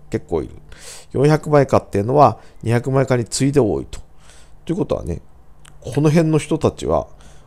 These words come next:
オーストラリアのホームレスよりも稼いでないというね、恐ろしい、えー、国が日本なわけです。まあ、日本が恐ろしいのか、オーストラリアが恐ろしいのか分かりませんけど、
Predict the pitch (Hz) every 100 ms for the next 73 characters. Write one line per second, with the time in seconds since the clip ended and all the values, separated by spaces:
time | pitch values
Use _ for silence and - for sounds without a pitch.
0 | - - 147 151 - 165 147 123 117 127
1 | - - - - 175 156 117 - 120 135
2 | 139 - - 95 110 90 87 78 - -
3 | - - - - - - - 113 104 95
4 | 104 - - - - - - 131 147 -
5 | 131 - - - 57 64 52 50 50 50
6 | 50 50 50 - - - 107 98 76 82
7 | 98 80 58 - - 90 55 - - -
8 | - - - 92 92 135 143 95 113 113
9 | - 104 - - - - 110 123 131 104
10 | 90 104 107 - 95 - 73 90 110 107
11 | 104 - 110 131 143